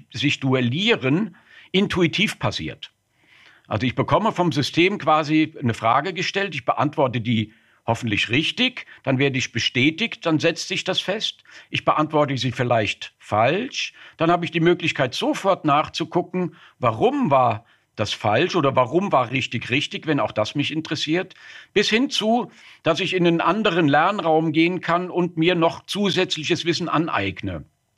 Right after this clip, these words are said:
Wenn ich also jetzt so vom Typus her ein blauer Typ bin,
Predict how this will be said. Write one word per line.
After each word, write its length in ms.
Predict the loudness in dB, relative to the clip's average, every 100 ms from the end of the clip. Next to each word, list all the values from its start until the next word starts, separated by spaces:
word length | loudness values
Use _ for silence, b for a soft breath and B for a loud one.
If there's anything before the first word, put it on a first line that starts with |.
| _ _ -4
Wenn 140 | -2
ich 100 | 2
also 220 | 2 2
jetzt 300 | 2 0 -2
so 320 | -2 0 0 B B B B B
vom 240 | -2 -2
Typus 400 | 0 -2 0 0
her 120 | 2 2
ein 100 | 2
blauer 320 | 2 2 0
Typ 260 | -4 -4
bin, 320 | 0 0 -2